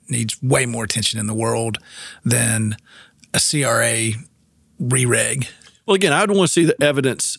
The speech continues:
Speaker 2: that shows
Speaker 1: They
Speaker 2: the catalyst.
Speaker 1: I
Speaker 2: Like,
Speaker 1: assume
Speaker 2: like,
Speaker 1: they have it.
Speaker 2: like, what, what, I mean, other than it's just old.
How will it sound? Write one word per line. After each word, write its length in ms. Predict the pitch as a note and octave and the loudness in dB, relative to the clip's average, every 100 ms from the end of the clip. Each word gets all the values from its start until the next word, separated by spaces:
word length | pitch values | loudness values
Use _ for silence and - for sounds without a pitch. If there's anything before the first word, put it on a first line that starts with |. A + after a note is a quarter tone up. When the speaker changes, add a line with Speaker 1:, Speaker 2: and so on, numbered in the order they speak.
| - | 0
Speaker 2:
that 200 | B2+ - | 0 2
shows 760 | - C#3 B2+ A#2+ A2+ - - _ _ _ _ _ _ _ _ - | 0 2 4 4 2 -2 -8 _ _ _ _ _ _ _ _ -6
Speaker 1:
They 260 | D#3 A3 - _ _ - | 0 0 -2 _ _ -4
Speaker 2:
the 120 | C3 | -2
catalyst. 680 | - C#3 A#2 G#2 - - - - | 0 -2 -2 -6 -10 -10 -10 -4
Speaker 1:
I 120 | D3+ | 0
Speaker 2:
Like, 100 | F3+ | 2
Speaker 1:
assume 140 | G#3+ | 2
Speaker 2:
like, 80 | C4+ | 2
Speaker 1:
they 120 | G#3+ | 4
have 220 | F3+ A#3+ C4 | 2 0 -4
it. 100 | - | -4
Speaker 2:
like, 160 | B2+ A#2 | -2 0
what, 320 | A#2+ D#3+ - | 2 2 0
what, 480 | A#2+ B2 A#2+ C#3+ D3+ _ - | -4 -2 0 0 0 _ -8
I 60 | D3+ | -6
mean, 100 | - | 0
other 240 | F3 G3+ G3 | 2 4 4
than 160 | F3 | 4
it's 120 | C3+ | 2
just 200 | - C3+ - | 0 0 2
old. 380 | B2 F#2+ - | 2 0 -4